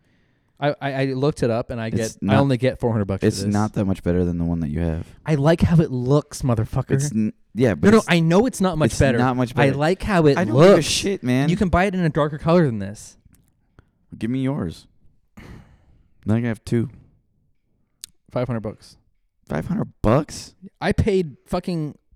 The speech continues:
Speaker 1: eleven hundred or twelve hundred for this.
Speaker 2: Maybe. Well, how,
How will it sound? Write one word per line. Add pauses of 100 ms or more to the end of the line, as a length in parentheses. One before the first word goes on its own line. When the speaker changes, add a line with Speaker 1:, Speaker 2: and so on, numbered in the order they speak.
Speaker 1:
eleven
hundred
or
twelve
hundred
for
this. (160)
Speaker 2:
Maybe. (640)
Well,
how,